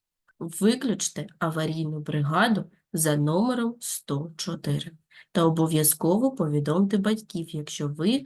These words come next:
залишилися одні вдома. Категорично забороняється контактувати з незнайомими людьми,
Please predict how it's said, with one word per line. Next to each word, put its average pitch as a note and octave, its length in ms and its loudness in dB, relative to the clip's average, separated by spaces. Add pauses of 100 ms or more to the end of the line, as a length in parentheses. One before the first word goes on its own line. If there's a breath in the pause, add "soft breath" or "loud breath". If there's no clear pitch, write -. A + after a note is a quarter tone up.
(120)
залишилися F3+ 880 0
одні D3+ 340 -2
вдома. D3+ 420 -4 (1700 loud breath)
Категорично G3+ 1120 2
забороняється G3 1120 0 (440 loud breath)
контактувати D#4+ 1000 0
з B3 60 -4
незнайомими G#3 880 2
людьми, D3+ 460 -6